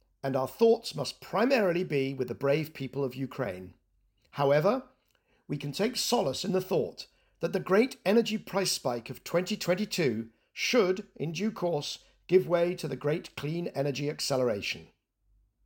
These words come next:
To paraphrase British Foreign Secretary Sir Edward Grey on the eve of the First World War in nineteen fourteen, "The gas taps are going off all over Europe.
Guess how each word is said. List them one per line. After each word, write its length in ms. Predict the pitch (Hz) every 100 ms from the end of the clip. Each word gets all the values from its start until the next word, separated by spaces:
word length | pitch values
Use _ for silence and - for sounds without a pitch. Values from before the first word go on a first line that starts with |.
| _ _ _ _ _ _ _ _ _ -
To 100 | -
paraphrase 720 | - 233 247 - 233 220 170
British 340 | - 202 208
Foreign 300 | - 196 208
Secretary 420 | - 185 151 160
Sir 180 | - - -
Edward 340 | 180 196 -
Grey 460 | 185 151 104 101 _ _ _
on 120 | 147 156
the 100 | -
eve 340 | 185 202 220 185
of 60 |
the 80 | 139
First 340 | - 190 185
World 300 | 156 185 190
War 340 | 160 165 175 160
in 140 | 131
nineteen 400 | 147 180 190 190
fourteen, 720 | - 180 175 160 139 143 139 _ _ _ _ -
"The 80 | 156
gas 340 | - 196 -
taps 460 | - 190 196 - -
are 140 | 170
going 360 | 165 180 208 214
off 320 | 185 - -
all 320 | - 147 170 151
over 220 | 156 151
Europe. 520 | 160 147 104 85 -